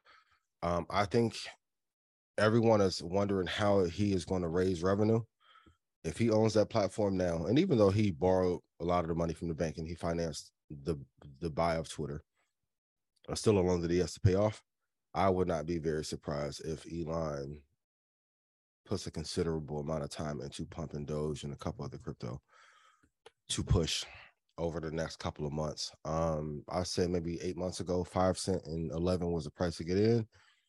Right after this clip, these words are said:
If you got in at eleven, great. Five was even better.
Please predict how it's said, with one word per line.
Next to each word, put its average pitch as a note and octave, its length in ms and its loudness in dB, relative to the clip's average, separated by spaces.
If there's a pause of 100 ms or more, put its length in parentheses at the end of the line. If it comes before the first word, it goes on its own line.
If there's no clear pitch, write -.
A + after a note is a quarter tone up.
(240)
If - 140 -12
you D#2 60 -8
got E2+ 200 2
in F2 120 2
at D#2+ 120 0
eleven, G#2 420 4 (880)
great. G#2 400 4
Five F#2 340 4 (140)
was D#2+ 240 -4
even D#2+ 200 -4
better. G#2 360 4